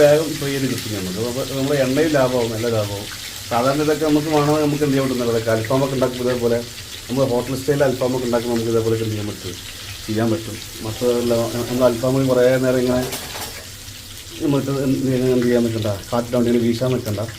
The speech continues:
പെട്ടെന്ന് നമുക്ക് എന്ത് ചെയ്യാൻ റെഡി ആക്കാൻ പറ്റും. ഹോട്ടലിലൊക്കെ വേണമെങ്കിൽ ഇതേപോലെ എന്ത് ചെയ്യാൻ പറ്റും, ഉണ്ടാക്കാൻ പറ്റും. അത് നമ്മൾ ഇത് ഒരുപാട് നമുക്ക് കിട്ടിയതാണ്, ഒരു ഒപ്റ്റിക്കൽസ് നമുക്ക് കിട്ടിയതാണ്, അത് ഐഡിയ കിട്ടിയതായിരുന്നു നമുക്ക്. അത് നമ്മുടെ അടുത്തുള്ള ഒരു ഹോട്ടലുണ്ടായിരുന്നു, അത് നമ്മൾ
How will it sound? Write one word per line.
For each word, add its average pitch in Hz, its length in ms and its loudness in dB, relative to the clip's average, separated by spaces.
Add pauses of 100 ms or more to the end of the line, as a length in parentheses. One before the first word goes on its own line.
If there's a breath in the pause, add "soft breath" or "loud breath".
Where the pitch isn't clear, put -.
(720)
പെട്ടെന്ന് 131 260 2
നമുക്ക് 131 180 2
എന്ത് 123 80 4
ചെയ്യാൻ 117 160 2
റെഡി 117 140 4
ആക്കാൻ 120 160 -2
പറ്റും. 110 180 0
ഹോട്ടലിലൊക്കെ 135 320 2
വേണമെങ്കിൽ 127 220 4
ഇതേപോലെ 120 220 2
എന്ത് 113 80 0
ചെയ്യാൻ 113 160 0
പറ്റും, 101 220 -6 (300)
ഉണ്ടാക്കാൻ 113 320 -2
പറ്റും. 120 220 -4 (1080)
അത് 127 140 2
നമ്മൾ 135 180 6 (180)
ഇത് 156 140 6 (720)
ഒരുപാട് 151 360 6
നമുക്ക് 151 200 -2
കിട്ടിയതാണ്, 135 420 2 (320)
ഒരു 131 140 -2 (1300)
ഒപ്റ്റിക്കൽസ് 147 420 0
നമുക്ക് 147 220 0 (100)
കിട്ടിയതാണ്, 131 440 2
അത് 113 120 2
ഐഡിയ 113 160 2
കിട്ടിയതായിരുന്നു 113 400 2
നമുക്ക്. 98 200 -6
അത് 104 100 -4
നമ്മുടെ 110 200 0
അടുത്തുള്ള 127 280 -4
ഒരു 120 100 0
ഹോട്ടലുണ്ടായിരുന്നു, 113 560 -2 (580)
അത് 113 140 -6
നമ്മൾ 117 160 0